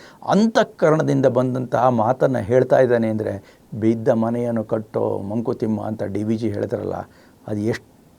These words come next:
ಸೊಗಸಾಗಿದೆ ಅಂತ ಅನಿಸುತ್ತೆ. ಈ ರೀತಿಯಲ್ಲಿ ಡಿ ವಿ ಜಿ ಅವರು ಕೊಟ್ಟ ಸೂತ್ರಗಳನ್ನು ನಮ್ಮ ಬಾಳಿನಲ್ಲಿ ಇಳಿಸ್ಕೊಳ್ಳೋದಾಯ್ತು ಅಂತಂದರೆ, ನಾವೇ ಭಾಗ್ಯವಂತರು ಅಂತ ಅಂದ್ಬಿಟ್ಟು ಅಂತ ಹೇಳ್ಕೋಬೇಕಾಗತ್ತೆ. ಅದಕ್ಕೆ ಕರ್ಜಿಗೆ ಅವರು ಬರೆದಿದ್ದು, "ಸಾವಿನ ಗರ್ಭದಿಂದ ಉದಯಿಸಿದ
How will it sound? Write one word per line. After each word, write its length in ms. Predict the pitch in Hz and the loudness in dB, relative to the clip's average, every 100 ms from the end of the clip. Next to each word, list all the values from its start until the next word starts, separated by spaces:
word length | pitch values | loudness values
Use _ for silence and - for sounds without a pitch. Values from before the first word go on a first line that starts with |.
| - 135 | -2 -2
ಸೊಗಸಾಗಿದೆ 760 | 117 - 123 - 135 123 113 107 | 0 0 0 2 2 4 0 -4
ಅಂತ 180 | 104 101 | -4 -6
ಅನಿಸುತ್ತೆ. 420 | 104 113 - 104 | -6 -8 -8 -6
ಈ 360 | 110 147 214 | -2 2 4
ರೀತಿಯಲ್ಲಿ 720 | 220 208 190 175 147 135 151 170 - - - | 4 2 0 0 0 2 -2 -4 -16 -20 -4
ಡಿ 180 | 123 139 | 4 6
ವಿ 180 | 156 156 | 6 4
ಜಿ 140 | 143 | 2
ಅವರು 240 | 147 135 139 | 2 2 0
ಕೊಟ್ಟ 340 | 135 120 - | 0 -2 -2
ಸೂತ್ರಗಳನ್ನು 840 | 123 - 123 - 127 120 117 117 127 | -4 -2 -4 -2 -4 -2 -2 -2 -2
ನಮ್ಮ 360 | 104 104 107 | -2 -2 -2
ಬಾಳಿನಲ್ಲಿ 600 | 95 92 127 127 123 110 | -2 2 4 4 0 0
ಇಳಿಸ್ಕೊಳ್ಳೋದಾಯ್ತು 880 | 107 135 - 139 131 120 113 110 107 | 0 0 2 4 4 4 2 0 -4
ಅಂತಂದರೆ, 680 | 104 104 104 107 - - - _ | -6 -6 -4 -4 -6 -12 -20 _
ನಾವೇ 340 | 110 101 127 117 | -4 0 0 0
ಭಾಗ್ಯವಂತರು 840 | 87 - 127 117 127 113 113 110 | 0 -2 0 2 2 2 -2 -4
ಅಂತ 180 | 101 98 | -4 -6
ಅಂದ್ಬಿಟ್ಟು 360 | 104 95 98 | -8 -8 -8
ಅಂತ 160 | 101 107 | -8 -6
ಹೇಳ್ಕೋಬೇಕಾಗತ್ತೆ. 920 | 98 95 95 95 95 92 90 - - - - | -6 -6 -8 -10 -8 -10 -12 -14 -20 -20 -8
ಅದಕ್ಕೆ 400 | 113 123 - 107 | 0 0 0 -4
ಕರ್ಜಿಗೆ 400 | - 110 104 110 | -4 -6 -4 -2
ಅವರು 200 | 104 95 | -2 -4
ಬರೆದಿದ್ದು, 540 | 98 98 98 92 92 - - _ _ _ _ _ _ _ _ _ _ _ - - | -4 -4 -6 -8 -12 -14 -20 _ _ _ _ _ _ _ _ _ _ _ -20 -6
"ಸಾವಿನ 340 | 113 117 113 98 | 0 2 0 -2
ಗರ್ಭದಿಂದ 560 | 98 107 101 104 98 | -2 -2 -2 -2 -2
ಉದಯಿಸಿದ 800 | 98 95 104 113 104 - 107 90 | -4 -4 0 0 0 -6 -12 -12